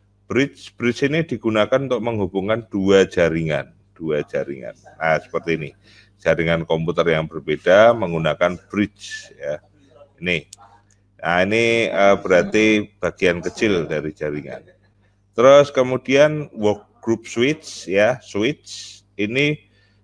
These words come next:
disebut smart hub ya. Dia menghubungkan komputer-komputer yang ada di dalam ja-, satu jaringan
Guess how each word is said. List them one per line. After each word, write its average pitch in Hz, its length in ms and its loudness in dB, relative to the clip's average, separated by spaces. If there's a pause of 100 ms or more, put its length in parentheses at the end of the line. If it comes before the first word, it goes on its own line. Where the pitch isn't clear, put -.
disebut 143 540 2
smart 139 500 0
hub - 540 -2
ya. 95 260 0 (420)
Dia 127 160 6
menghubungkan 123 800 -2
komputer-komputer 110 1200 -4
yang 98 160 -2
ada 95 160 -6
di 90 160 -10
dalam 87 240 -4
ja-, 82 200 -6 (120)
satu 90 320 -4
jaringan 90 800 -2